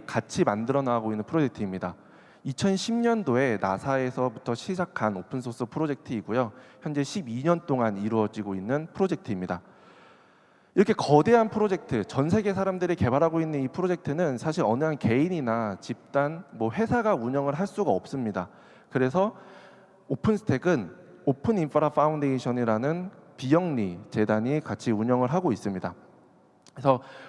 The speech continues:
이 오픈 인프라 파운데이션에서는 오픈스택을 비롯한 오픈 인프라 프로젝트들의 개발이나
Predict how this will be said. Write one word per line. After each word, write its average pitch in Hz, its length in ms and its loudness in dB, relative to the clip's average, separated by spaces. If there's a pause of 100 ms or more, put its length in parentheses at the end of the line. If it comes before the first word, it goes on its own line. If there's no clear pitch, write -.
이 151 80 4
오픈 131 320 6
인프라 160 280 2
파운데이션에서는 147 1000 0
오픈스택을 165 520 -2
비롯한 120 640 -2
오픈 147 260 -4
인프라 143 240 0
프로젝트들의 123 720 -2
개발이나 113 680 0